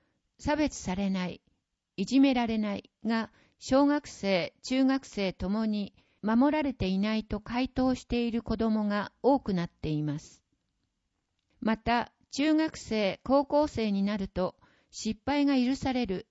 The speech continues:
が守られていないと回答する子どもが多くなっています。千件以上の自由意見をいただきました。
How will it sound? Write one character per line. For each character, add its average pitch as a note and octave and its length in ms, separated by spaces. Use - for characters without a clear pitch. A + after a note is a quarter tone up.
が A#3+ 120
守 A3 300
ら D4+ 80
れ C#4+ 100
て A3 140
い G3 80
な G3 160
い G3 60
と G3 120
回 A3 240
答 A3+ 220
す A3+ 140
る A3 120
子 A3 120
ど G#3+ 140
も G#3 120
が G3+ 300
多 B3+ 180
く - 120
な E3+ 120
っ E3 40
て - 160
い D#3 140
ま E3 180
す。 - 240
千 D#4+ 300
件 E4+ 340
以 E4 40
上 B3 260
の G3+ 80
自 F#3 180
由 C#4+ 260
意 D4 120
見 G#3+ 280
を E3 80
い D#3+ 60
た G#3+ 120
だ A3 120
き G#3+ 140
ま G3+ 120
し - 140
た。 - 240